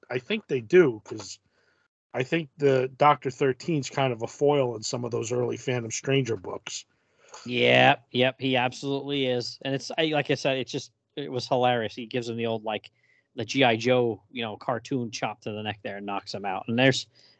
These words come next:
Speaker 2: there he is laying there knocked out. And Doctor Thirteen says, "A jail cell couldn't hold him.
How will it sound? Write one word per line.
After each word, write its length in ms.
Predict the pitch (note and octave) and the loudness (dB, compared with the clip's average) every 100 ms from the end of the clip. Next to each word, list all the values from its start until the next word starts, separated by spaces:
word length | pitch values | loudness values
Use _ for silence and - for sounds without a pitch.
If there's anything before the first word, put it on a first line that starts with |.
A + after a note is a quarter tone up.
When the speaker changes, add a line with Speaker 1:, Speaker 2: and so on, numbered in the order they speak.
| _ | _
Speaker 2:
there 180 | - A4 | 6 8
he 80 | G#4 | 8
is 180 | D4 E3 | 6 2
laying 400 | E3 F#3+ A3 F#3+ | 4 6 6 4
there 180 | D3+ C3+ | 0 0
knocked 380 | C3 D#3 - E3+ | 0 -2 0 2
out. 280 | D3 B2+ - _ _ _ _ _ _ | 4 2 -6 _ _ _ _ _ _
And 380 | D#3 E3 E3 D#3+ _ _ | -6 -4 -6 -10 _ _
Doctor 360 | A3+ D4+ D4+ C4+ | -4 -4 -4 -4
Thirteen 440 | A#3+ A3+ A3+ A3 | -4 -4 -6 -8
says, 360 | - D3+ C#3 - _ _ | -4 -2 -2 -8 _ _
"A 100 | D#3 | -4
jail 440 | D3+ C#3+ B3 F4+ G4 | -4 0 2 2 0
cell 260 | - B3 | 2 0
couldn't 300 | - A#3 G3+ | 0 -4 -4
hold 300 | D#3 F#3+ F#3+ | -2 -2 -2
him. 280 | - B2+ A2 | -6 -6 -8